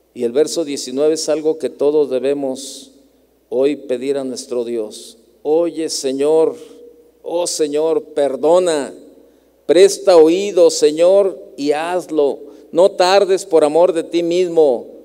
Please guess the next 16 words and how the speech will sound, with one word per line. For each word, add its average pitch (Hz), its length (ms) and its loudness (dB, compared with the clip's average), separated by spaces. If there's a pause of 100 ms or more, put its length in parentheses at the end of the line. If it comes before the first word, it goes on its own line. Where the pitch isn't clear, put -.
(180)
Dios 127 400 -4
mío. 113 380 -10 (1800)
Debemos 180 360 -10
de 165 60 -8
aprender 135 580 -10 (320)
a 113 100 -14
orar 143 320 -10
como, 131 380 -12 (1000)
como 120 260 -12
oraba, 156 460 -14 (1800)
como 107 220 -16
oró 135 260 -8
Daniel. 147 480 -8 (2000)
Dios - 1040 -2 (800)
nos 127 300 -6
dio 190 420 -4